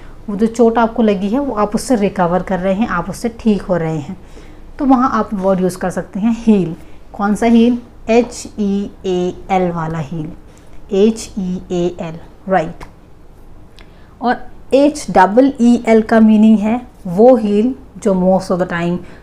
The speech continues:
girls prefer to wear, heels। जी हाँ, ये वही heel है। Your injuries will heal over time।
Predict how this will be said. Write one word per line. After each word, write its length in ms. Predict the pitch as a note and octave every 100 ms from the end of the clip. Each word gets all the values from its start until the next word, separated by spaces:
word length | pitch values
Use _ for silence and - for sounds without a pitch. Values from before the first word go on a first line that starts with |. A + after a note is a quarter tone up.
| - F3
girls 460 | D#3 F3+ F3+ F3+ F3+ -
prefer 280 | E3+ F3+ E3+
to 100 | E3
wear, 220 | D#3+ D3 D3 - - - - - - - - -
heels। 340 | B3 A#3+ F#3 D#3+ - - - - - - - - - - - G3+
जी 300 | F3+ F3+ F#3
हाँ, 180 | E3+
ये 140 | E3+ G3
वही 200 | F#3+ F3+
heel 340 | D#3+ D#3+ D3+
है। 160 | D#3 - - -
Your 280 | F#3+ G#3+ A3 G#3+
injuries 560 | C#4+ D4 B3 F#3 F3+ F#3 - - G3+
will 180 | A3 E3 -
heal 260 | B3+ C#4
over 280 | - E3+ D#3+ D#3+
time। 280 | - A3+ F2+